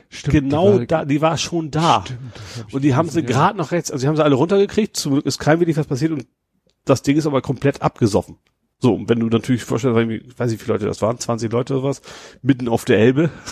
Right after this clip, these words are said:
Speaker 2: <laughs> wenn da keiner gewesen wäre, da wäre es
Speaker 1: Hm.
Speaker 2: deut-, deutlich schlimmer ausgegangen.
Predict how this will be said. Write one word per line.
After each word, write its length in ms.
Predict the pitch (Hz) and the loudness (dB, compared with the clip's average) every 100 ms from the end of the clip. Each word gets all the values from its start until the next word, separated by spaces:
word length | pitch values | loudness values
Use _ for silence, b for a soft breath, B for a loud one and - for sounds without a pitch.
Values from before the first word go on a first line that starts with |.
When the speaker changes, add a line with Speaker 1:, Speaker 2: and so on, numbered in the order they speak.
| - | -18
Speaker 2:
<laughs> 340 | - - - - | -20 -18 -18 -6
wenn 120 | 120 | -2
da 80 | 120 | 0
keiner 240 | 120 120 | 0 0
gewesen 300 | 110 113 135 | 0 0 0
wäre, 160 | 151 143 | 0 2
da 140 | 127 | 2
wäre 140 | 127 120 | 2 -2
es 100 | - | -4
Speaker 1:
Hm. 100 | 127 | 2
Speaker 2:
deut-, 300 | 131 120 - | 2 2 2
deutlich 320 | 139 135 98 | 4 4 0
schlimmer 260 | - 110 92 | -4 -4 -4
ausgegangen. 520 | 101 - 87 92 85 | -6 -8 -10 -12 -12